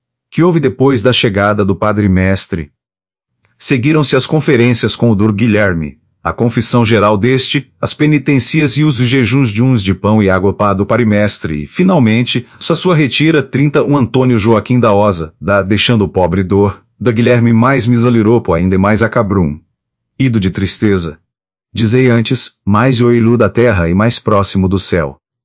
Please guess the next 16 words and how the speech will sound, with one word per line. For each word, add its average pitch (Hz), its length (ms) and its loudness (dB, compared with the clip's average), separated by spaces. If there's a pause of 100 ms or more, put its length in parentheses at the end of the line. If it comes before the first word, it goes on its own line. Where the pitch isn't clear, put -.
(880)
Na 196 120 0
quarta 110 420 0
ou 107 160 2
quinta 120 240 0
visita 110 340 0
periódica 107 540 0
que 107 140 -2
o 98 40 2
reverendo 117 600 0
coração 135 500 0
de 135 140 0
Jesus 113 340 0
fez 139 220 0
ao 131 100 2
Dr 107 160 0
Guilherme. 92 640 0